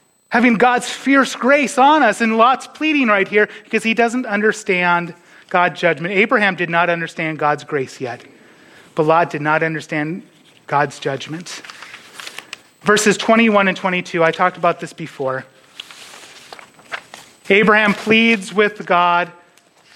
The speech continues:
and he asks, "What about fifty? What about forty-five? What about thirty? What about ten?" If Lot had fa-, stayed in that city, God would have spared it for one.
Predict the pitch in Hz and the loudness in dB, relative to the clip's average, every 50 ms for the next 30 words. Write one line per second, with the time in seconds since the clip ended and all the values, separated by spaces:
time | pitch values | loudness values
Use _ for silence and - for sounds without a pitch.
0 | _ - - 190 190 190 190 196 202 196 - 202 185 208 226 233 247 240 233 240 | _ -4 -2 0 2 2 2 2 0 0 -2 -2 0 0 2 4 4 2 2 2
1 | - 226 220 220 - 233 226 226 220 - - - - _ _ _ _ _ _ _ | 0 0 0 0 0 -2 -2 0 -2 -4 -8 -16 -20 _ _ _ _ _ _ _
2 | - 196 208 208 220 214 214 220 226 208 220 220 - 214 202 202 190 220 233 226 | -2 -2 2 2 2 2 2 2 0 0 0 2 2 2 2 2 2 0 0 2
3 | 262 262 262 - 247 240 247 247 233 240 254 254 214 247 247 247 247 - 214 233 | 0 0 0 2 2 2 2 0 0 0 0 2 2 2 0 0 -4 -2 -2 0
4 | 208 190 175 170 160 - _ _ _ _ _ _ _ _ _ _ _ _ _ _ | 0 0 -2 -6 -12 -16 _ _ _ _ _ _ _ _ _ _ _ _ _ _
5 | _ _ _ _ _ _ _ _ - 185 - 196 196 208 220 226 233 226 226 - | _ _ _ _ _ _ _ _ -8 -6 0 2 4 4 4 4 2 0 0 0
6 | 233 247 254 - - - 214 220 208 208 202 196 - - 214 196 185 185 180 147 | -2 -2 -2 -2 0 0 0 2 2 0 -2 -2 -2 -2 -2 -2 -2 -2 -4 0
7 | 185 175 185 190 190 226 214 214 - - 202 175 170 170 165 - - 180 165 156 | 2 2 2 2 2 -2 -6 -6 -6 -4 -2 -2 -2 -2 -4 -8 -10 -10 -8 -2
8 | 170 165 156 147 139 127 | 0 0 0 0 -4 -8